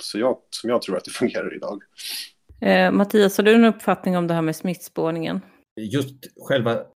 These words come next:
Speaker 3: sättet som man bedriver smittspårning på, det, det är ju lite utanför mitt område. Men, eh, däremot så, eh,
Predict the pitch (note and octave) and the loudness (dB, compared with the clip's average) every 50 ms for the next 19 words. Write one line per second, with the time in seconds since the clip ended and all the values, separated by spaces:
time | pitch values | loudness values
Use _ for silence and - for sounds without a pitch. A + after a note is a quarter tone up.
0 | - - - E3 E3+ - - - - - - G#2 G2 F#2 F#2 F2+ E2 E2+ E2 D#2+ | -4 0 2 2 2 0 -2 -4 -4 -2 -2 -2 -2 0 -2 -4 -6 -6 -8 -10
1 | - - F2+ D2+ - - - - D#2+ C#2+ C#2 - E2+ D#2 G#2+ A#2 G#2+ G2+ - F#2 | -10 -10 -10 -10 -10 -12 -12 -12 -10 -12 -12 -12 -10 -4 0 2 2 2 2 2
2 | A2+ A2 G2 F#2+ F#2 F2+ F2+ - - _ - G2 G2+ F#2 - - G2 F2+ F2 - | 0 2 2 2 0 -2 -4 -6 -14 _ -6 -4 -4 -4 -4 -4 -6 -6 -6 -6
3 | E2 D#2 - - F#2+ F2+ E2+ - - F2+ E2 E2+ E2 D#2+ D2+ C#2+ D2 D2+ D#2+ D2 | -8 -8 -6 -6 -6 -6 -6 -6 -6 -6 -4 -4 -4 -4 -6 -8 -8 -10 -8 -6
4 | F#2 G2+ G#2+ G#2+ G#2 G#2 G2+ G2+ G2+ G2+ - - - - _ _ F2 F2 F2 E2+ | -2 0 2 2 4 4 4 2 2 0 -6 -14 -20 -20 _ _ -6 -4 -4 -2
5 | E2+ F2 F2+ F2 G#2+ A2 C#3+ G3 G3 D#3+ A#2 F#2+ F2 - - - - - G#2+ F#2 | -2 -2 0 2 4 4 6 6 6 6 4 4 2 0 -4 -8 -4 0 2 2
6 | F3 E3+ D#2+ E2 - F3 - - - - - E2+ E2+ D#2+ D#2+ E2 E2 D2 | 2 2 0 0 0 0 0 0 -2 -4 -6 -6 -6 -6 -6 -6 -8 -10